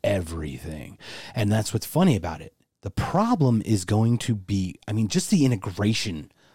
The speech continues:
of automatic. You're talking about a logical process unit reacting and interacting and whatever in the way a logical unit does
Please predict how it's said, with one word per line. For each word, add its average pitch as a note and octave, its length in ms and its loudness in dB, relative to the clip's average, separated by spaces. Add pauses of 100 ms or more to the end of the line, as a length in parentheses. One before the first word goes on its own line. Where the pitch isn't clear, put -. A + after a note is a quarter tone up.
of F#2+ 160 -6
automatic. E2+ 680 -4 (320)
You're A#2+ 100 2
talking F#3 460 2
about D3+ 260 4
a A#2+ 60 2
logical A2+ 720 2
process C#3+ 840 -2
unit A2+ 480 0 (920)
reacting C#3 640 4
and A2+ 120 2
interacting C3 580 4
and A2 80 4
whatever G#2+ 380 2
in A2 140 2
the G#2 80 2
way A2+ 340 4
a G2+ 80 -4
logical G#2 580 2
unit A#2 300 2
does - 460 -10